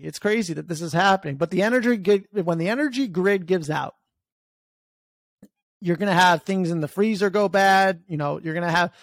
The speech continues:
when you go to the grocery store, they're gonna have some stuff there, but not exactly what you like. They're probably not gonna have meat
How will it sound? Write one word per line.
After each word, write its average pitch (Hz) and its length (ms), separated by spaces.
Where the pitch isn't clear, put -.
when 180 140
you 175 80
go 190 100
to 196 40
the 175 100
grocery 220 340
store, 208 340
they're 196 120
gonna 190 140
have 175 160
some 165 80
stuff - 280
there, 220 240
but 185 120
not 180 180
exactly 165 340
what 156 120
you 151 100
like. 190 460
They're 175 100
probably 190 240
not 175 120
gonna 180 140
have 156 180
meat 226 500